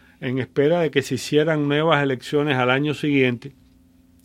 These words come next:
eh, el grupo radical del directorio revolucionario se une junto a,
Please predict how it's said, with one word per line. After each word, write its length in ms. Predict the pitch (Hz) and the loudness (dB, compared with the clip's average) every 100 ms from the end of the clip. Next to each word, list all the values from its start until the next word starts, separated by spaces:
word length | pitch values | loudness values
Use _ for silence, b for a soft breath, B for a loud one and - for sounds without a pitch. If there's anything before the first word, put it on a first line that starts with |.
| - b b b b _ | -20 b b b b _
eh, 640 | 143 131 127 127 123 123 123 | 0 2 4 2 2 0 0
el 100 | 123 | -2
grupo 360 | 123 170 196 185 | 0 0 2 2
radical 600 | 165 160 156 160 151 151 | 4 2 2 2 2 4
del 160 | 135 127 | 0 2
directorio 640 | 123 117 110 139 147 160 | 0 0 -2 2 2 2
revolucionario 840 | 156 147 143 - 139 135 131 131 160 _ - b b b b b _ | 0 0 -2 -2 0 2 0 -2 -10 _ -20 b b b b b _
se 380 | - - 127 | -12 -2 4
une 360 | 135 160 175 160 | 4 4 2 0
junto 520 | 127 139 135 135 131 120 | 0 -2 -2 0 2 2
a, 420 | 113 107 107 | 0 -2 -6